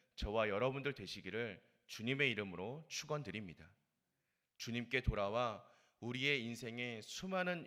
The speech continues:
위기와 문제를 맡겨드릴 수 있는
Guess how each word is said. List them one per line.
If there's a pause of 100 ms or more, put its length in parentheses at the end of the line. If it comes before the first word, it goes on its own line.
위기와
문제를
맡겨드릴
수
있는